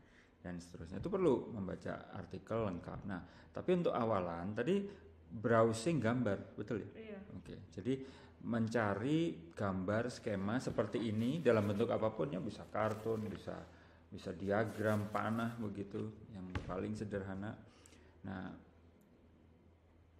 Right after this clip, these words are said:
Speaker 1: o-, objeknya, eh, sorry, met-, toolnya, perangkatnya juga macam-macam. Google sudah pasti gitu ya. Google sudah pasti. Mungkin sekarang ada Bing begitu ya.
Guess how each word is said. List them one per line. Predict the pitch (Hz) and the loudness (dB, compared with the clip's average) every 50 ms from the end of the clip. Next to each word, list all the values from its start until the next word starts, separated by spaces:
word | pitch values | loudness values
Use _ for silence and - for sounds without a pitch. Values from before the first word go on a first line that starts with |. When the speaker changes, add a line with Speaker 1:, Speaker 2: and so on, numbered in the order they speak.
| - - - - 107 | -20 -20 -10 -8 -8
Speaker 1:
o-, | - - - | -6 -2 -2
objeknya, | 135 - - - 143 - - - 156 160 - | -2 -2 2 2 2 2 2 0 0 6 10
eh, | 135 120 117 113 110 | 10 10 10 8 6
sorry, | 127 127 110 110 - - - - - - - - - - - 143 | 4 4 4 4 2 -2 -10 -12 -16 -18 -18 -18 -20 -14 -4 0
met-, | 147 143 135 139 - - | 2 2 2 0 -2 4
toolnya, | - 170 180 190 185 156 127 104 | 8 12 12 12 12 10 8 4
perangkatnya | 98 110 - - - - 120 127 127 127 120 131 143 170 175 | 4 0 -4 -6 0 4 6 6 6 6 4 2 2 2 2
juga | 160 135 117 123 - | 2 6 6 4 4
macam-macam. | 120 120 110 120 131 156 165 165 - - 120 104 | 4 0 0 2 0 0 0 2 2 2 2 2
Google | 107 107 101 - 151 156 151 | 0 0 4 6 6 6 6
sudah | 127 104 98 | 6 2 4
pasti | - 127 127 - 135 120 104 - - - - | 4 4 2 4 4 4 4 4 0 -2 -8
gitu | 104 - - 90 95 | -8 -8 -8 -8 -8
ya. | 123 127 - - - - - - - - | -8 -10 -12 -18 -20 -20 -20 -20 -20 -12
Google | - 92 82 - 120 120 | -12 -8 0 2 2 2
sudah | 117 113 95 92 - | 2 0 -2 -2 -2
pasti. | - 95 90 - - - 101 95 95 98 104 | -4 -6 -8 -10 -8 -6 -4 -4 -2 -4 -6
Mungkin | 107 95 95 104 107 | -6 -8 -6 -6 -6
sekarang | 101 - - 98 98 104 104 101 | -6 -6 -6 -6 -4 -4 -4 -4
ada | 98 95 98 95 92 | -6 -4 -4 -6 -6
Bing | - - - 123 120 113 113 107 107 110 110 104 101 | -6 -4 2 2 4 4 4 2 0 0 -2 -4 -6
begitu | 95 87 85 90 85 - - 98 | -8 -8 -10 -12 -12 -12 -14 -12
ya. | 92 95 | -12 -14